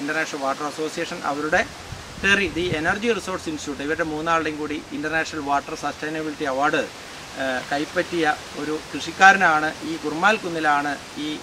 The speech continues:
ഇന്റർനാഷണൽ വാട്ടർ സസ്റ്റൈനബിലിറ്റി അവാർഡ് കിട്ടിയിരിക്കുന്നത്. ഏഹ്, സംസ്ഥാന ഗവൺമെന്റ് ഷോണി മിത്ര അവാർഡും കിട്ടിയ തോട്ടമാണ്. ഏവരെയും ഈ തോട്ടം കാണാനും ഇതിനെക്കുറിച്ച്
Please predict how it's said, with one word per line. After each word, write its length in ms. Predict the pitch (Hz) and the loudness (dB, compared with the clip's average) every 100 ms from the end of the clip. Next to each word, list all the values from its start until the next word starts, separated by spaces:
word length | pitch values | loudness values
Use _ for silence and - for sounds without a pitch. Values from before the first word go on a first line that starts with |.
| - - | -12 -8
ഇന്റർനാഷണൽ 440 | 147 156 160 160 147 | -2 -2 -2 -2 0
വാട്ടർ 200 | 139 147 | 0 -2
സസ്റ്റൈനബിലിറ്റി 520 | 147 135 139 143 139 139 | -6 -6 -6 -6 -4 -2
അവാർഡ് 240 | 135 135 127 | -2 -4 -6
കിട്ടിയിരിക്കുന്നത്. 600 | 131 139 139 151 165 185 - - - - - - | -8 -6 -4 -4 -2 -4 -6 -14 -16 -16 -12 -4
ഏഹ്, 240 | 139 135 127 156 | -2 0 -2 -4
സംസ്ഥാന 340 | 165 190 196 208 | 0 4 4 4
ഗവൺമെന്റ് 340 | 190 175 165 160 | 0 -2 -2 -4
ഷോണി 240 | 143 147 170 | -4 -4 -4
മിത്ര 180 | 175 165 156 | -2 0 0
അവാർഡും 320 | 151 160 147 - - | 2 2 2 -4 -10
കിട്ടിയ 320 | 131 147 135 - | -8 -4 -6 -6
തോട്ടമാണ്. 500 | 123 123 160 170 196 262 - - - 151 | -6 -4 2 4 4 -2 -10 -14 -2 2
ഏവരെയും 440 | 180 180 175 165 - 143 | 4 6 4 2 -2 -6
ഈ 20 | 151 | -6
തോട്ടം 260 | 151 139 147 143 | -4 -4 -4 -2
കാണാനും 460 | 135 135 139 139 - - | 0 2 0 0 -6 -8
ഇതിനെക്കുറിച്ച് 540 | 147 156 143 147 - | -4 -4 -4 -8 -8